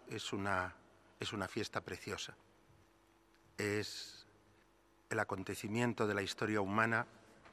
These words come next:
en el que la voluntad de Dios de salvar a los hombres, de, de revelarnos hasta el fondo la profundidad de su amor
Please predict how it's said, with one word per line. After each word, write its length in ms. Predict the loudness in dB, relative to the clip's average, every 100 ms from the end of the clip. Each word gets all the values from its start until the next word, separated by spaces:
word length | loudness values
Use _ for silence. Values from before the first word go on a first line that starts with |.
| -20 -20 -20 -20 -20 -20 -20 _ -6
en 140 | -2
el 200 | -2 -4
que 120 | -2
la 140 | -2 0
voluntad 600 | -2 -2 0 4 4 4 -4 -10
de 120 | -8 -2
Dios 480 | 2 2 0 -6 -12
de 60 | -6
salvar 380 | -4 2 2 4
a 40 |
los 220 | 2 0
hombres, 480 | 0 -2 -4 -8 -10 -16 -20 -20 -20 -18
de, 500 | -8 -6 -4 -4 -6 -10 -18 -16
de 480 | -14 -12 -10 -10 -10
revelarnos 840 | -6 -4 4 4 6 4 0 -2 -8 -18 -20 -20 -20 -20 -20 -20 -4
hasta 300 | -4 -2 -4
el 320 | -2 -4 -6
fondo 600 | -6 4 6 6 4 0 -4 -20 -20 -20 -10 -4
la 120 | -2
profundidad 600 | -2 -4 -4 -2 0 0
de 80 | 0
su 160 | -2
amor 260 | 0 0